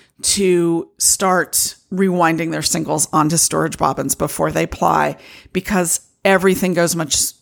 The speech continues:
more smoothly. Plying is easier. Um, you have that, that opportunity to let the twist even out. You have the opportunity to mix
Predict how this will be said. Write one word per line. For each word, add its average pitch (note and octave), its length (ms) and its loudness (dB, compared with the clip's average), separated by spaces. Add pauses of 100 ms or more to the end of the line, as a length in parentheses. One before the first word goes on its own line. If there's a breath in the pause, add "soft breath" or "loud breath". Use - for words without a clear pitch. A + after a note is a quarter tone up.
more F3 180 -4
smoothly. A#3 840 2 (680 soft breath)
Plying G#3+ 440 2
is G3 240 2
easier. F#3 760 2 (600 loud breath)
Um, D#3+ 380 -2
you F3 140 0
have D#3+ 140 0
that, - 200 -4
that F3 200 0
opportunity E3+ 720 0
to D#3+ 800 -4 (560)
let F#3 200 -2
the E3+ 80 -2
twist - 400 2
even A#3+ 280 4
out. G#3+ 540 4 (320 loud breath)
You G3 140 -2
have F#3 180 2
the F3 120 0
opportunity F3 560 -2
to F3+ 180 -2
mix F3 480 0